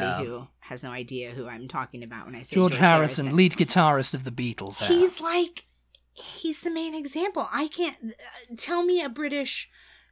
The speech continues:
Speaker 2: show that's full of deadpan humor.
Speaker 1: Um, well, I'm thinking of, like, Blackadder. It's, it's got a fair amount of it.
Speaker 2: I find Blackadder very silly.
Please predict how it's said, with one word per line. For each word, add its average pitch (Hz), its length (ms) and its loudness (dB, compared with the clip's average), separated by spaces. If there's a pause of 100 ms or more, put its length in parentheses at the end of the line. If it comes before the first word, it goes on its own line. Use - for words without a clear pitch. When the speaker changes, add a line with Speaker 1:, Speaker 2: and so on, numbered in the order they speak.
(100)
Speaker 2:
show 208 920 -4 (460)
that's 214 320 -4
full 240 460 2
of 202 420 -4 (300)
deadpan 202 680 -4
humor. 175 640 -8 (580)
Speaker 1:
Um, 131 1400 -10
well, 170 300 -4
I'm 165 140 -2
thinking 196 400 -2
of, 151 180 -4
like, 135 280 -2
Blackadder. 170 840 -2
It's, 170 280 -6
it's 185 140 -6
got 180 180 -2
a 180 100 -2
fair 180 360 -6
amount 175 340 -2
of 185 80 -2
it. 208 320 -6
Speaker 2:
I 208 180 -2
find 190 400 -6
Blackadder 180 540 -4
very 160 400 -6
silly. 135 580 -8